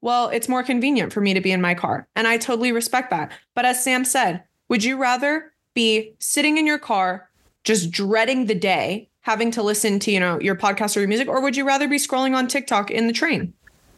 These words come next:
You know? <laughs> Let's, let's weigh the costs and benefits here, guys.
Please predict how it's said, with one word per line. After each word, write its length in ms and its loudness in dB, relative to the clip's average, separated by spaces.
You 120 0
know? 180 0
<laughs> 80 -2
Let's, 420 2
let's 380 2
weigh 260 2
the 120 -2
costs 340 0
and 100 0
benefits 380 0
here, 180 2
guys. 520 -2